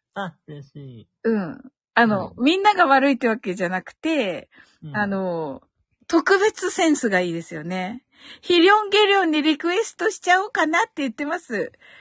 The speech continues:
Speaker 2: リト君通が。
Speaker 1: おう、リクエスト。何のリクエストだろう？
Speaker 2: はい。ヒリョンゲリョン。何ですか？サオリン。
Speaker 1: サオリン、サ-、サオリン、サオリンさんの真似？え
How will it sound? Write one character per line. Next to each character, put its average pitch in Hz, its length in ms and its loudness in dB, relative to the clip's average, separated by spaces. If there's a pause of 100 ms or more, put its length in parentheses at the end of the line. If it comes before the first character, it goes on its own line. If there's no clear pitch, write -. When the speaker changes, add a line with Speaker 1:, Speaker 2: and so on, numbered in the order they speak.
Speaker 2:
リ 170 100 -6
ト 247 140 -2
君 208 260 -2
通 190 200 -6
が。 - 0 -
Speaker 1:
お - 0 -
う、 - 20 -10
リ - 20 -12
ク - 20 -12
エ - 40 -10
ス 151 140 -12
ト。 98 240 -14
何 185 160 -8
の 127 80 -8
リ 101 100 -12
ク 110 100 -14
エ 101 40 -8
ス 143 100 -2
ト - 60 -8
だ - 0 -
ろ 90 100 -10
う？ - 20 -12
Speaker 2:
は - 20 -12
い。 - 20 -12
ヒ 311 200 0
リ - 60 4
ョ - 0 -
ン 523 300 -6 (200)
ゲ 370 80 0
リ 415 240 -2
ョ 453 60 2
ン。 - 40 -6 (2250)
何 302 220 4
で 262 80 2
す - 100 -10
か？ 208 300 -10 (840)
サ 370 240 2
オ 381 80 6
リ 523 80 4
ン。 587 60 2
Speaker 1:
サ 698 180 4
オ - 60 -2
リ - 20 -2
ン、 - 100 -2 (140)
サ-、 - 220 -2 (120)
サ 508 120 -4
オ 480 100 -6
リ - 140 -8
ン、 - 20 -4 (200)
サ 233 160 -12
オ 220 40 -12
リ 170 80 -8
ン 120 40 -10
さ 110 100 -12
ん - 20 -10
の 95 60 -12
真 95 240 -8
似？ 147 100 -16 (1500)
え 156 40 -8